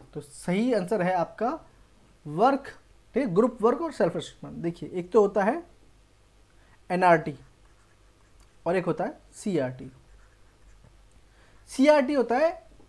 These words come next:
आपका क्राइटेरियन रेफरेंस टेस्ट, जिसमें आपको पास होना चाहिए। हमें पता है कि थर्टी थ्री परसेंट पे हम पास हो जाएंगे, ये क्राइटेरियन रेफरेंस टेस्ट है कि इतने परसेंट मार्क्स पे आप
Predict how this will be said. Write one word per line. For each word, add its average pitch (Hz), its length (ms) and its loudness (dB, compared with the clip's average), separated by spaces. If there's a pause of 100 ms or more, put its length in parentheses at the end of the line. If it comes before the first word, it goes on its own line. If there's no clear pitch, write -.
(380)
आपका 165 400 2
क्राइटेरियन 214 680 2
रेफरेंस 185 400 -2
टेस्ट, 131 360 -10
जिसमें 185 440 -6
आपको 233 300 -8
पास 185 340 0
होना 156 160 -6
चाहिए। 147 200 -8 (720)
हमें 175 220 -8
पता 175 220 -2
है 185 80 -2
कि 220 140 -4
थर्टी 175 320 -4
थ्री 190 160 -8
परसेंट 175 380 -8
पे 190 100 -6
हम 190 260 -4
पास 160 240 0
हो 151 60 -8
जाएंगे, 139 340 -12 (920)
ये 185 200 -4
क्राइटेरियन 190 640 0
रेफरेंस 170 360 -2
टेस्ट 131 280 -6
है 143 300 -16
कि 160 80 -6
इतने 190 220 -2
परसेंट 190 340 -2
मार्क्स 185 260 -2
पे - 180 -2
आप 240 340 0